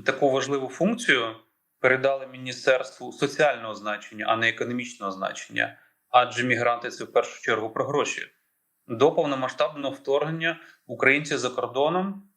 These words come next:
переказували в Україну дванадцять-чотирнадцять мільярдів доларів. Тобто це величезні гроші були. Після експортної виручки, а, грошові перекази є найбільшим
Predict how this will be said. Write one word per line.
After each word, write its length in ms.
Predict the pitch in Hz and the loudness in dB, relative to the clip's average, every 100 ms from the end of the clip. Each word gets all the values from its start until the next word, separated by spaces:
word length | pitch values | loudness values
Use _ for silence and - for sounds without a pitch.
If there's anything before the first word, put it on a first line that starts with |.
| _ _ _ _ _ | _ _ _ _ _
переказували 720 | 131 131 135 147 156 143 135 | 4 4 2 0 -2 -6 -4
в 40 | 127 | -4
Україну 840 | 120 123 123 147 180 165 127 113 _ _ _ _ - | 0 0 2 0 0 -2 -4 -10 _ _ _ _ 2
дванадцять-чотирнадцять 1200 | 117 135 156 160 - - - 120 131 135 127 | 4 6 2 -2 -14 -12 -4 0 0 0 -6
мільярдів 640 | 123 117 120 120 123 120 - | -4 2 4 2 0 -6 -6
доларів. 360 | 123 117 101 101 _ _ _ _ _ _ _ | -2 0 0 -4 _ _ _ _ _ _ _
Тобто 180 | - - | -16 -14
це 200 | - 139 | 4 4
величезні 640 | 131 143 147 143 131 117 104 | 6 2 -2 -2 -2 -2 -8
гроші 380 | 101 95 - - | -10 -14 -16 -16
були. 220 | - - _ - - - | -14 -16 _ -20 -20 -4
Після 680 | - 156 156 147 131 117 - - _ - - | 4 4 4 0 2 0 -6 -20 _ -6 4
експортної 520 | 143 - - - 123 | 4 4 -4 0 0
виручки, 460 | 120 175 240 - 113 - _ - _ _ _ _ _ _ - | 2 0 0 -6 -14 -14 _ -20 _ _ _ _ _ _ -4
а, 180 | - 107 | 2 4
грошові 340 | 123 - 160 | 4 4 2
перекази 500 | 151 131 160 - 131 | 2 0 0 -6 -4
є 120 | 127 | -2
найбільшим 720 | 127 123 127 156 156 143 120 | 0 -2 -2 -4 -4 -6 -6